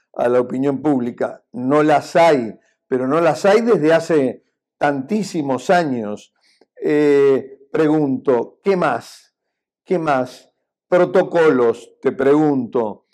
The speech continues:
Hu-, hubo un protocolo el año pasado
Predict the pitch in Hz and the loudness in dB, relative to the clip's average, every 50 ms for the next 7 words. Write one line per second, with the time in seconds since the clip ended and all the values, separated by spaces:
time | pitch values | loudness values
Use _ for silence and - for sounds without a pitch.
0 | _ _ _ _ _ 339 214 127 127 131 135 - - 180 185 214 220 214 190 160 | _ _ _ _ _ -8 -4 -4 -2 -2 -4 -4 -2 0 0 2 2 0 -2 -2
1 | 170 165 151 135 156 147 143 - 190 190 202 202 190 180 180 180 170 147 120 - | -2 -2 -2 0 0 -2 0 0 0 2 2 4 4 4 4 4 2 0 -2 -6
2 | - _ _ _ _ - 135 135 147 160 165 165 160 - - 143 135 135 - 175 | -14 _ _ _ _ -6 -2 0 0 0 0 0 -2 -2 0 -2 -2 -2 -2 0
3 | 160 165 170 175 190 208 208 240 254 - | 2 4 4 4 2 2 0 -2 -6 -12